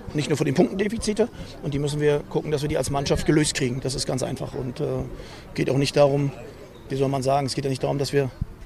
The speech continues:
uns erklären wollen, sondern wir sind in der Situation und wir sind verantwortlich für die Situation, das ist uns klar. Trotzdem habe ich ein gutes Gefühl bei den Jungs, wie sie arbeiten, wie sie mitgehen. Und solange gewisse Interviews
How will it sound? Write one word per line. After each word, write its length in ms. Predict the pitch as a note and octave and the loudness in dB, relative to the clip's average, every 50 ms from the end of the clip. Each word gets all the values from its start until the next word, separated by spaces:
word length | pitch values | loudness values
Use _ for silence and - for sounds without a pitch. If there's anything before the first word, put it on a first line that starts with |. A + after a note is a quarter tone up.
| - - - | -18 -4 0
uns 180 | - D3 - - | 0 2 4 4
erklären 440 | - - - E3 E3 E3 F#3 F3+ | 2 4 6 6 6 6 6 6
wollen, 220 | E3+ E3 E3+ F3 D3+ | 6 6 6 6 4
sondern 200 | D3+ D3+ C#3+ C3+ | 0 0 0 0
wir 80 | C#3 | 2
sind 160 | C3+ D#3+ G3 F#3 | 2 4 4 4
in 100 | D3+ C#3+ | 2 0
der 100 | C3+ C3+ | -2 0
Situation 500 | C#3 C#3+ C#3+ C3+ - - D#3+ A#3 C4 - - - - - - - - - - - - | 0 0 -2 0 0 -2 -2 -2 -2 -6 -10 -16 -18 -18 -18 -18 -18 -18 -18 -8 -4
und 140 | C3 C3 C3+ | -2 0 2
wir 100 | D3+ D#3 | 2 2
sind 140 | E3 C#3+ | 2 2
verantwortlich 400 | - - - D3+ D#3+ F3+ E3 C#3+ | 4 4 4 4 4 4 2 2
für 80 | - - | 0 -2
die 80 | C#3 B2+ | -2 -2
Situation, 440 | C#3 B2+ C3+ B2 - - C3 B2+ | -2 -2 -2 -2 -2 -2 -2 -2
das 120 | B2 B2 C#3+ | -4 -4 -6
ist 100 | C#3+ C#3 | -6 -6
uns 160 | C#3+ C3 - | -6 -4 0
klar. 240 | - D3 D#3+ F#3 - - - - - - - - - | 2 4 4 4 2 -4 -14 -20 -18 -18 -18 -8 -4
Trotzdem 420 | - C3 - - C#3 C3+ C3 C3+ - | -2 0 0 0 0 0 -2 -2 -2
habe 140 | C3 C3 B2+ | 0 0 0
ich 40 | A#2 | 0
ein 60 | C3+ | 0
gutes 200 | B2+ C#3+ C#3+ B2+ - | -2 -2 -2 -2 -2
Gefühl 220 | C3+ - D3+ D3 | -2 0 0 2
bei 100 | C#3+ C#3 | 2 2
den 120 | C#3 C#3 | 2 2
Jungs, 320 | C#3 C3+ C#3 B2+ - - - | 2 0 0 -2 -4 -4 -4
wie 100 | C#3 D3 | -2 -2
sie 160 | C#3 D3 C#3+ | 0 0 2
arbeiten, 320 | C3+ C3+ C3+ C#3 C3+ C3+ C3 | 2 2 4 4 2 2 2
wie 60 | C3+ | 0
sie 100 | C3 C3+ | 0 0
mitgehen. 420 | C3+ C#3 C3 - - C#3 C3+ C3+ - - - - - - - - - - - | 0 0 0 2 2 2 2 0 -2 -6 -12 -16 -16 -16 -16 -18 -16 -8 -4
Und 100 | C#3 B2+ | -2 0
solange 240 | C3+ C#3 C#3 C#3 C3+ | 0 0 0 2 0
gewisse 480 | C#3 C3 C#3 C3+ - C#3+ C3+ C3 C3+ - | 0 2 2 4 6 6 6 6 4 0
Interviews 600 | - C#3+ C#3 C#3+ C3+ C3 C3+ C3+ C3 - - - | 0 0 2 2 2 0 0 -2 -2 -4 -4 -6